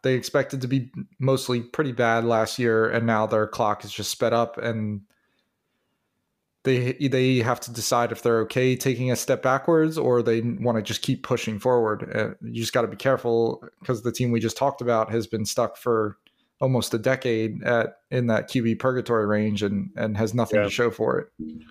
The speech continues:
Speaker 2: Yeah, I know this isn't the popular take, but I think I would franchise Daniel Jones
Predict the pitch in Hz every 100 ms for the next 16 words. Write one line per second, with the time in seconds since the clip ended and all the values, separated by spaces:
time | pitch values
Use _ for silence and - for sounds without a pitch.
0 | _ _ _ _ _ _ _ _ _ _
1 | _ _ _ _ - - _ - 131 139
2 | 156 165 151 139 110 - 113 113 104 98
3 | - 98 101 101 123 107 104 95 - 104
4 | 101 98 95 - 98 95 87 98 92 92
5 | - - -